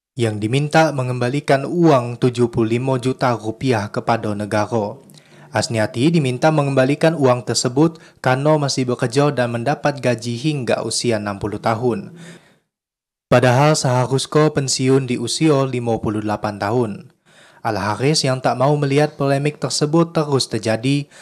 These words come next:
menjamin penyelesaian persoalan itu. Al Haris mengatakan, kalau nantinya secara administrasi Asniati tetap diharuskan mengembalikan uang kelebihan gajinya, dirinya yang akan mencarikan uang pengganti.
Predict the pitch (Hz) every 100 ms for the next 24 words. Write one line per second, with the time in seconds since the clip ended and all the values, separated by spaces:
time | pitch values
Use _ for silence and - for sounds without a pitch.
0 | - - 113 120 131 147 151 165 165 151
1 | 131 120 110 104 113 - 107 110 110 110
2 | - 104 98 _ _ _ _ _ _ _
3 | _ _ - 131 123 139 139 175 185 123
4 | 110 120 120 139 107 95 - - _ 113
5 | 113 139 151 147 151 165 165 151 143 135
6 | 156 156 139 135 139 - 135 - 156 175
7 | 123 - 139 156 165 160 160 156 147 127
8 | 113 123 131 - 143 139 127 123 135 175
9 | 202 127 110 113 117 120 123 135 156 135
10 | 123 110 110 117 135 139 143 - - -
11 | - 123 120 147 160 151 120 113 - 123
12 | 139 123 110 113 110 113 139 135 165 151
13 | 117 101 110 110 117 117 123 101